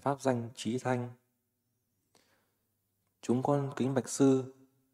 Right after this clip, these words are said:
việc dâng y ca thi lá với những người không được đăng ký trước có được tiếp nhận không thưa sư? Con nghe nói việc dâng y ca thi lá có người phải đăng ký trước từ năm đến mười năm.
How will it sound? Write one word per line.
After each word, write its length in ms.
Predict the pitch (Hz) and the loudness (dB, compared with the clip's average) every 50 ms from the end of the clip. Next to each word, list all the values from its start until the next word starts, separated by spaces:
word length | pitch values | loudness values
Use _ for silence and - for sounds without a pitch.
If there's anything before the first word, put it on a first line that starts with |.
| _ _ - | _ _ -4
việc 200 | - 107 101 - - | 2 2 2 2 2
dâng 200 | 101 123 131 135 | 0 0 0 2
y 240 | 135 143 139 135 123 - | 2 2 2 0 0 0
ca 140 | - 135 135 | 0 -2 0
thi 160 | - 135 135 | 0 -2 -2
lá 360 | 123 117 107 104 107 120 135 139 - _ _ _ _ _ _ _ _ _ - | 0 0 0 0 -2 -4 -8 -12 -16 _ _ _ _ _ _ _ _ _ 0
với 160 | 123 123 131 | 2 2 2
những 240 | 139 147 143 139 127 | 2 0 0 0 0
người 220 | 104 101 95 90 | 0 0 0 0
không 180 | - - 127 120 | -2 -2 -2 0
được 160 | 110 101 - | 0 -2 -2
đăng 180 | - 123 127 117 | -2 -4 -4 -4
ký 200 | - 110 113 113 | -4 -6 -4 -2
trước 220 | - 156 151 - - - - _ _ - - _ _ _ _ _ - | 0 -2 -2 -2 -6 -14 -18 _ _ -20 -20 _ _ _ _ _ -4
có 140 | - 107 127 | -2 0 2
được 220 | 131 113 104 - | 2 2 0 0
tiếp 140 | - - 139 | -4 -4 -2
nhận 240 | 131 127 131 120 - | 0 0 0 0 0
không 240 | - - 131 127 120 | -4 -4 -4 -4 -4
thưa 160 | - 131 131 | -2 -2 -2
sư? 360 | 123 - - 135 131 127 127 120 - _ _ _ _ _ _ _ _ _ _ | -2 0 2 2 2 2 0 -2 -8 _ _ _ _ _ _ _ _ _ _
Con 180 | - 127 127 123 | -4 -2 0 0
nghe 160 | 127 127 123 | 0 0 0
nói 280 | 117 107 101 104 113 127 127 - _ _ _ - | 0 0 0 -2 -4 -6 -10 -16 _ _ _ -2
việc 200 | 98 101 - - | -2 -2 -2 0
dâng 160 | 98 120 123 127 | 0 0 0 0
y 360 | 127 135 139 135 127 120 120 - - _ _ _ - | 0 0 2 2 0 0 -4 -10 -18 _ _ _ -6
ca 140 | - 131 123 | -2 -2 -2
thi 140 | - 131 127 | -2 -2 -6
lá 400 | 120 110 101 101 104 117 131 127 - _ _ _ _ _ _ _ _ _ | -2 -2 -2 -2 -2 -4 -6 -10 -14 _ _ _ _ _ _ _ _ _
có 140 | - 101 104 | -2 -2 0
người 220 | 123 120 113 95 87 - | 0 2 0 0 0 -2
phải 100 | 85 - | -6 -4
đăng 160 | - 123 123 - | -4 -4 -6 -6
ký 240 | - 104 107 110 120 | -6 -4 -2 -2 -2
trước 300 | 117 - 160 160 156 - _ _ _ _ - | 0 2 2 2 2 0 _ _ _ _ -4
từ 180 | - 101 98 92 | 0 0 2 2
năm 400 | 95 113 123 123 123 127 123 104 | 2 2 2 2 0 -2 -4 -2
đến 220 | - 113 127 120 | -2 -2 0 2
mười 180 | 110 101 92 90 | 2 2 2 2
năm. 260 | 98 117 123 123 | 2 0 0 0